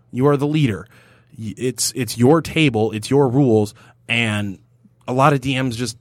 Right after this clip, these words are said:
take the low road and just go my way or the highway. No, work with it. You got a, you got a new player who wants to play a ranger and he wants to play Beastmaster, even though Beastmaster from the player's handbook is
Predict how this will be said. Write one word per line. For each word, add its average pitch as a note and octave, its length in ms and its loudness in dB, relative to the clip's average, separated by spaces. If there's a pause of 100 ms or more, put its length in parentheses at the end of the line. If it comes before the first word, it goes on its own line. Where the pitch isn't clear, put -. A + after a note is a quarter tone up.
(280)
take - 280 -6
the C3+ 80 2
low C3 220 4
road A#2 300 2
and A#2 120 -4
just A2+ 180 -4
go A2 240 2
my G#2 240 -2
way G#2+ 140 0
or A2 80 0
the G#2 60 -2
highway. G#2+ 420 -8 (100)
No, F3+ 220 -2 (180)
work G3+ 300 0
with - 160 -10
it. - 100 -20 (600)
You A#2+ 100 -10
got C#3 300 4
a, A2+ 40 -6
you C3 60 0
got E3+ 140 4
a C3+ 100 4
new C3+ 180 0
player D#3 380 0
who D3 60 4
wants C3 220 0
to - 40 -12
play D3 140 0
a A2+ 80 0
ranger C#3+ 340 -2
and C3+ 80 0
he A2 40 -2
wants B2 160 -2
to - 20 -10
play C3+ 120 0
Beastmaster, D3+ 640 -4
even C3+ 160 0
though D3 100 2
Beastmaster D#3 800 0
from B2 220 0
the A#2+ 80 -2
player's C3+ 300 0
handbook D3 340 0
is G2 220 -6